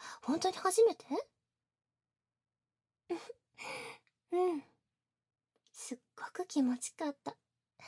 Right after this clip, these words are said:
初めてだっていうの聞いて、リードしなきゃって思ったんだけど、でもすぐ気持ちよくされちゃって、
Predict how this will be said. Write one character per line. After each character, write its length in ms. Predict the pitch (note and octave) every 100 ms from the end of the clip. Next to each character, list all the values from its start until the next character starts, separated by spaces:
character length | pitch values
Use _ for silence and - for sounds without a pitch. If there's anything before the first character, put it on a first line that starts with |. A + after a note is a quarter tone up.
| - - - - - - _ _ _ _ _ _ _ _ _ _ _ -
初 280 | G#3+ G#3+ D4
め 120 | A4
て 120 | F4
だ 100 | C4
っ 40 |
て 140 | B3 B3+
い 100 | A#3+
う 80 | A#3+
の 140 | A3
聞 220 | - A3+
い 60 | A3+
て、 160 | A3+ A3+ A3 - -
リ 240 | B3 C#4+
ー 20 |
ド 100 | C4+
し 140 | - B3
な 100 | C4
き 140 | -
ゃ 60 | F4
っ 40 | _
て 140 | - C#4
思 220 | G#3 A#3
っ 20 |
た 220 | - F4
ん 60 | D4+
だ 120 | C4
け 120 | A#3+
ど、 260 | A3+ G#3+ A3+ - - - - _ _ _ _ _
で 80 | -
も 140 | A#3+ A#3
す 180 | -
ぐ 160 | D4 G4+
気 140 | -
持 120 | C4 B3+
ち 180 | - C#4
よ 80 |
く 100 | C#4
さ 160 | - B3
れ 120 | A#3
ち 160 | - C4+
ゃ 20 |
っ 40 |
て、 280 | - - C#4+